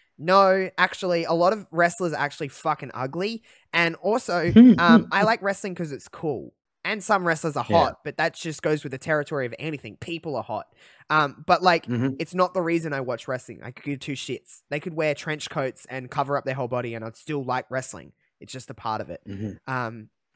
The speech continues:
Speaker 1: but yeah, it's, it's just my thing, and I just wanna continue to do what I'm doing 'cause I think that it does more good than it does harm. Um, and if I wanna talk about Daniel Garcia and how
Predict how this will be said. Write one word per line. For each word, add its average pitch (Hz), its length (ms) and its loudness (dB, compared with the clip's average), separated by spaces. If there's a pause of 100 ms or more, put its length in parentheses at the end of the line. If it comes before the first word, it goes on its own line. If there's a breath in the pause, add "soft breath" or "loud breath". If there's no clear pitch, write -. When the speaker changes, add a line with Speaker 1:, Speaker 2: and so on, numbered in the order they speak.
(1000)
Speaker 1:
but 147 180 -4 (160)
yeah, 104 280 -10
it's, - 400 -16 (640)
it's 156 180 -8
just 214 220 -6
my 208 140 -2
thing, 165 380 -8
and 139 400 -8 (400)
I 165 120 6
just 170 180 -6
wanna 165 180 -2
continue 151 440 -10
to 139 60 -6
do 139 240 -4
what 131 140 -2
I'm 120 140 -8
doing 113 300 -10
'cause 123 140 -14
I 127 120 0
think - 360 -12 (320)
that 147 120 0
it 139 80 -6
does 160 220 4
more 147 180 0
good 143 240 0
than 139 100 -2
it 131 120 -6
does 135 220 0
harm. 127 460 -2 (420)
Um, 117 360 -4
and 120 60 -6
if 127 100 -4
I 147 100 6
wanna 156 180 2
talk 156 160 -4
about 160 180 2
Daniel 151 240 0
Garcia 147 520 0
and 131 140 -10
how 135 420 -4